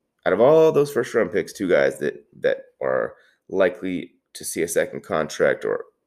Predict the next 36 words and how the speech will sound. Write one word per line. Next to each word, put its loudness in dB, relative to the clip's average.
or 4
already 6
on -2
one, -16
okay? 0
And, 4
um, 4
you -2
know, 0
one -2
of -2
those 0
guys 2
was 2
a -2
quarterback, -4
right? 2
So 0
even 0
if -6
you -12
say, 0
"Nah, 0
man, -2
let's -4
just -6
draft 0
one -2
at, -4
you -8
know, 0
whatever. 2
We 0
don't 2
need -4
to, -12